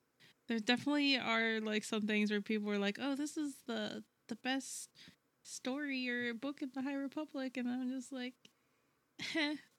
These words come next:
But I keep my mouth shut because, you know, I, I, I don't like <laughs> stirring up problems. Although I did jokingly say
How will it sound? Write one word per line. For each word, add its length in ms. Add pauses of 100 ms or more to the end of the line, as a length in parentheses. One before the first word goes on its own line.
(1300)
But 140
I 240
keep 220
my 100
mouth 260
shut 280
because, 280
you 80
know, 300 (1160)
I, 240 (260)
I, 140 (240)
I 140
don't 300
like 400 (280)
<laughs> 180
stirring 640
up 160
problems. 520 (380)
Although 300
I 80
did 260
jokingly 480
say 540